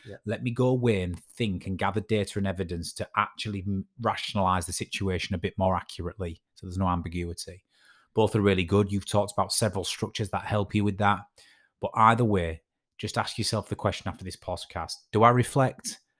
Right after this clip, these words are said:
Speaker 2: And if I don't, do I need to actually start structuring some time to do so?" Thirty seconds left. James, any final comments on reflection?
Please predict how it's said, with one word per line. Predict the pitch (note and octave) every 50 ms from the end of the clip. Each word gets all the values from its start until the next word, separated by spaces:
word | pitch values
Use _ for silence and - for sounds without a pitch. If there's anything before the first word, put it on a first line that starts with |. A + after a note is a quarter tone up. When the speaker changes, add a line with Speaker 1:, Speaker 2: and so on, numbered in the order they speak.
| _
Speaker 2:
And | - G#2
if | G2 - G2
I | G2 F#2 -
don't, | A#2 G#2 F#2 F2 E2+ E2+ E2+ - _ _ _ _ _
do | - G#2+
I | G2+
need | F#2+ F#2+ F2
to | - G#2+
actually | F#2+ F#2+ - - - G2+
start | - - - F#2 F2+ -
structuring | - - G#2 F#2+ - - - F#2 F2
some | E2 - G2 E2+
time | - F#2+ F2 E2+ E2
to | - F#2
do | E2+ F2 E2+
so?" | D#2+ - - F2 E2 - _ _ _ _ _ _ _ _
Thirty | - A#2 A#2 G#2+ A2
seconds | - - A2+ - - G#2+ F#2
left. | G2 F#2+ F2+ - -
James, | - G#2+ G#2 G#2 G#2 G2 -
any | G#2 G#2 F#2+
final | - - G2 G2 F#2 -
comments | - - G2 F2+ F#2 -
on | - F#2
reflection? | F2+ - - F#2+ F2 F2+ - - F2+ E2+